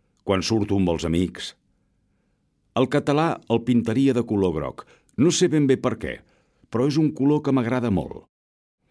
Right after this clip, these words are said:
A banda d'això, enguany també m'he apuntat a classes d'anglès. El necessito a la feina perquè treballo de cara al públic en una botiga turística on venem productes típics catalans. I la majoria dels clients són estrangers.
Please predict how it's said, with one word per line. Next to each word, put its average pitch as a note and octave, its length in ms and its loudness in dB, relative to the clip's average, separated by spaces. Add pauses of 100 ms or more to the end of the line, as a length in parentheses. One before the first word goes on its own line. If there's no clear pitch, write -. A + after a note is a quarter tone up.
(320)
A A#2+ 140 0
banda F3+ 260 2
d'això, C#3 460 0 (440)
enguany C#3 520 4 (320)
també B2+ 280 4
m'he C3 140 6
apuntat A#2+ 460 0
a - 80 -4
classes A#2 400 0
d'anglès. G#2+ 420 0 (680)
El C3 120 6
necessito D#3+ 500 2
a D#3+ 80 4
la D3+ 60 0
feina D3+ 320 2
perquè C#3 280 0
treballo B2+ 320 2
de A#2 160 2
cara A#2 160 2
al G#2+ 160 -2
públic G#2+ 400 -4 (160)
en G#2 160 2
una A2 160 4
botiga G#2 320 0
turística A2 640 -2 (360)
on A#2 220 4
venem C3 280 4
productes A2+ 520 0
típics A2+ 400 -2
catalans. C2+ 680 -6 (680)
I D3+ 140 4
la D3 100 4
majoria D3 400 2
dels C3+ 180 -2
clients F#2+ 460 0
són E2 160 -4
estrangers. D2 720 -8